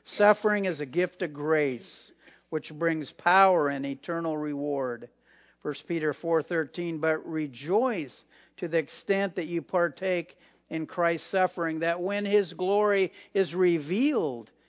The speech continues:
you may also be glad with exceeding joy."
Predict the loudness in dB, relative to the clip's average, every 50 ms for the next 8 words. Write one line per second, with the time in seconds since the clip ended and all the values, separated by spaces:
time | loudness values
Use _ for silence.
0 | _ _ _ -8 -6 -4 -2 -2 -2 0 0 -2 -2 -4 -4 -10 -10 -10 -8 -10
1 | -10 -6 -6 -4 -2 -2 -2 -2 -2 -4 -8 -10 -14 -16 -14 -16 -18 -18 _ -20
2 | -20 -14 -12 -12 -10 -10 -10 -10 -12 -14 -16 -18 -18 -16 -16 -18